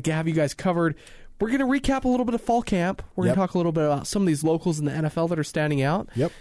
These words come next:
Speaker 1: And, uh, we also just talked about high school, um,
Speaker 2: With Sam
Speaker 1: earlier
Speaker 2: Farnsworth.
Speaker 1: this week with Sam Farnsworth. So check that out. We recapped week one of high school football.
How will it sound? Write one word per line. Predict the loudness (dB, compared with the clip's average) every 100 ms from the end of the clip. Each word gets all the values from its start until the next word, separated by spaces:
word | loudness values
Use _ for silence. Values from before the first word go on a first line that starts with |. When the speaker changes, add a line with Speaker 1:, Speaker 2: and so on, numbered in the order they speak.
| -6
Speaker 1:
And, | -2 0 2
uh, | 2 4 4 2 -2 _ _ _ _ _ _ -20 -16 -12 0
we | 2
also | 4 2 0 -2
just | -2 -2
talked | -4 -2
about | -4 -4
high | -2 -2
school, | -2 0 2 0 -6 _ _ _ _ _ -20 -18 -18 -10 -4
um, | 0 0 0 0
Speaker 2:
With | 0
Sam | 0 2 2
Speaker 1:
earlier | 4 4
Speaker 2:
Farnsworth. | 4 2
Speaker 1:
this | 0
week | -2
with | -4
Sam | -2 -2 -2
Farnsworth. | 0 0 0 -2 -4 -4 -18 -20 -12
So | -6
check | -4 -2 -2
that | 0
out. | 2
We | 2 2
recapped | 2 0 -2 0
week | -2 0
one | -2 -2
of |
high | -2 -2
school | -2 -4
football. | -2 -4 0 0 0